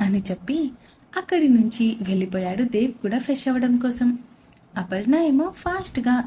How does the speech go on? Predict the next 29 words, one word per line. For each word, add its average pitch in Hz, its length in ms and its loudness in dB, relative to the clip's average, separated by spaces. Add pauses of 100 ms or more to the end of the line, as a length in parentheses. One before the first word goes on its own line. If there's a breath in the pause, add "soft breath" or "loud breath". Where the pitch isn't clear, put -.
దోశ 180 220 -2
బ్యాటర్ 226 400 -2
రెడీ 226 360 0
చేసుకొని 214 500 -2 (480 soft breath)
చట్నీ 302 320 4
కోసం 233 340 0 (100)
చూస్తుంది. 226 520 -2 (640)
అక్కడ 311 300 4
కొబ్బరికాయ 262 640 0
కనిపించడంతో 220 920 0 (480 loud breath)
అది 330 220 4
చట్నీ 226 420 0
చేసి 220 460 -2 (120)
టమాటో 185 300 -2
చట్నీ 214 340 -6
కూడా 208 320 -2 (180)
ప్రిపేర్ 269 380 0
చేస్తూ 208 300 -2
ఉంది. 226 320 2 (640 soft breath)
చట్నీ 208 320 -2
ప్రిపేర్ 302 440 0
చేసేసరికి 277 720 -2 (400 soft breath)
అక్కడికి 339 360 -2
వచ్చింది 190 520 -2
అక్కి 226 280 0
బేబీ 202 280 -2
శారద 294 400 0
గారు 254 280 0
కూడా. 247 380 0